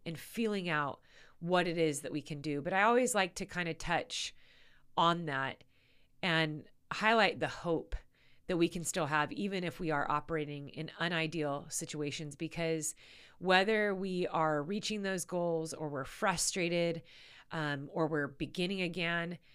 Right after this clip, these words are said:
we have the ability to learn and grow, um, no matter what stage we're in.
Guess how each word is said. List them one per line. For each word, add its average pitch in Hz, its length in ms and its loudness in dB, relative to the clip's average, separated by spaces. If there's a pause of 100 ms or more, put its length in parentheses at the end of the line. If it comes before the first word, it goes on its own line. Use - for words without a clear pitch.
(260)
we 202 320 2
have 185 280 2
the 180 100 4
ability 156 480 2
to 160 220 -4
learn 151 480 -2
and 151 200 -10
grow, 147 500 -2 (480)
um, 147 440 -4 (180)
no 170 140 0
matter 165 560 4
what 165 340 0
stage 143 360 -2
we're 135 160 -6
in. 117 240 -10